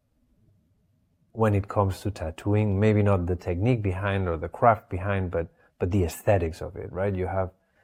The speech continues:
you have people who have literally grown old with Instagram, just consuming an amount of tattoos than any of the forefathers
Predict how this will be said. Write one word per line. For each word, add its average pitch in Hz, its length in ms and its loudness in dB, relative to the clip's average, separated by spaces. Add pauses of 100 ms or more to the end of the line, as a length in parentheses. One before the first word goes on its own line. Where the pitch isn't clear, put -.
(180)
you 104 80 2
have 98 200 0
people 95 640 0
who 92 160 -2
have 85 340 -6 (340)
literally 104 540 2
grown 98 640 2 (420)
old 95 400 0 (760)
with 101 340 6
Instagram, 90 760 0 (400)
just - 240 -4
consuming 104 680 0
an 101 80 2
amount 92 480 2
of 95 220 -2
tattoos 101 560 0 (460)
than 87 340 -2 (420)
any 131 240 8
of 101 160 6
the 101 80 4
forefathers 90 1040 2